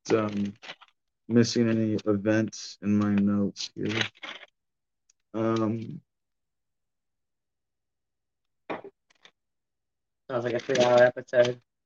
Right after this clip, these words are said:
Speaker 1: No, no, we gotta wrap this up. Because the, the, the dramatic end, it's pretty quick. Like, there's not, I mean, and, and the summary of my letter strategy, we'll make short.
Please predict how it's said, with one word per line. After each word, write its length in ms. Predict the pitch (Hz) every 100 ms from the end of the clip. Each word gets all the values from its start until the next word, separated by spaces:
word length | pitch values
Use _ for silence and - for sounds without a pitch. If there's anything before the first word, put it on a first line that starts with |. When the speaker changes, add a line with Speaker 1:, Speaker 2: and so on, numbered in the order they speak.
| _
Speaker 1:
No, 680 | 143 143 143 139 139 139 139
no, 180 | 139 135
we 80 | 131
gotta 140 | 123
wrap 180 | 120 113
this 160 | 110
up. 160 | 104 101 _ _ _ _ _ _ _ _ -
Because 280 | 135 151 156
the, 360 | 165 180 185
the, 140 | 175 185
the 140 | 170
dramatic 520 | 160 185 196 262 254 180
end, 200 | 220 277
it's 140 | 165
pretty 220 | - 294
quick. 420 | - - 269 277 -
Like, 240 | 135 147 147
there's 300 | 160 151 143
not, 340 | 165 208 202 -
I 60 |
mean, 240 | 156 156 151 _ - _ _ _ _ -
and, 280 | - 190 175
and 160 | 202
the 60 | 196
summary 440 | - 220 240 233
of 100 | 214
my 160 | 185 175
letter 320 | 151 151 147
strategy, 600 | 143 - 127 120 110 117
we'll 200 | 117 147
make 220 | 139 110
short. 320 | - - -